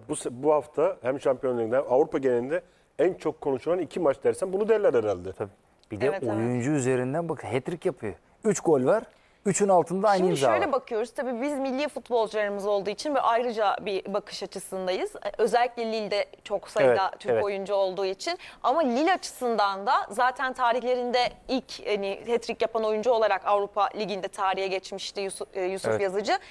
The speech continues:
Speaker 3: Şimdi onlar için de oyuncu çok başka bir noktaya geliyor. İyi düşünsenize, yani gittiğiniz zaman o takımın, e, e, çok tarihinde çok önemli bir isim sizin milli oyuncunuz.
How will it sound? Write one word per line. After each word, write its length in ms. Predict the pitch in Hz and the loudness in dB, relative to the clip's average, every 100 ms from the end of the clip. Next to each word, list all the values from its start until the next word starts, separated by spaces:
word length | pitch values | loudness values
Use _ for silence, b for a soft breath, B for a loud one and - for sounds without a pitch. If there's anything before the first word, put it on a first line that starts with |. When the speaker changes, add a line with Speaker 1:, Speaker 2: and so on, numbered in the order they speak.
| B - | B -10
Speaker 3:
Şimdi 320 | - 285 311 | -2 0 2
onlar 300 | 247 247 294 | 2 2 2
için 340 | 294 - 427 | 0 0 2
de 180 | 359 254 - | 4 2 2
oyuncu 320 | 247 247 202 | 2 2 -2
çok 260 | - 214 214 | -4 -2 -2
başka 360 | 220 - 208 | -2 -4 -6
bir 80 | 190 | -4
noktaya 400 | 185 - 196 180 | -6 -6 -2 0
geliyor. 440 | 175 170 165 156 165 B B 214 | 0 -2 -2 -4 -6 B B -6
İyi 240 | 247 240 | -2 0
düşünsenize, 600 | 226 311 311 415 285 240 | -2 -2 0 2 2 2
yani 240 | 240 233 240 | 2 0 -2
gittiğiniz 480 | 269 - 302 330 | -6 -2 0 0
zaman 260 | 262 285 277 | 0 0 0
o 80 | 302 | 0
takımın, 440 | 285 269 294 311 285 - - - | -2 -4 0 0 0 -4 -10 -8
e, 60 | |
e, 100 | 220 - _ _ _ - | -10 -10 _ _ _ -4
çok 300 | 359 359 - | -4 -4 2
tarihinde 380 | 277 277 302 320 | 4 4 2 -2
çok 160 | 349 | -2
önemli 420 | 277 285 302 330 | -2 -2 0 0
bir 100 | 269 | 0
isim 320 | 262 - 370 359 | -2 -2 -2 -2
sizin 280 | 269 254 302 | -2 0 0
milli 300 | 262 262 285 | 2 2 4
oyuncunuz. 760 | 254 196 165 160 156 - - | 2 2 -4 -6 -10 -12 -18